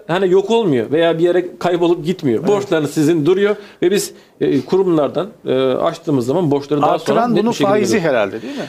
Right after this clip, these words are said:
Speaker 1: Tabii ki.
Speaker 2: Faizi mi artırıyor?
Speaker 1: Faiz üstüne koyuyor ve biz
Speaker 2: Artıyor.
Speaker 1: şu anda, e, faiz belasıyla mücadele eden bir belediyeyiz. Daha önce Türkiye Cumhuriyeti bu belayla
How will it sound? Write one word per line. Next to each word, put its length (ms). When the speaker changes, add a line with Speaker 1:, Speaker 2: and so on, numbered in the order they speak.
Speaker 1:
Tabii 220
ki. 60
Speaker 2:
Faizi 280
mi 100
artırıyor? 280
Speaker 1:
Faiz 300
üstüne 420
koyuyor 440
ve 100
biz 80
Speaker 2:
Artıyor. 100
Speaker 1:
şu 160
anda, 380
e, 200
faiz 720
belasıyla 580
mücadele 600
eden 280
bir 180
belediyeyiz. 580
Daha 160
önce 120
Türkiye 320
Cumhuriyeti 340
bu 100
belayla 360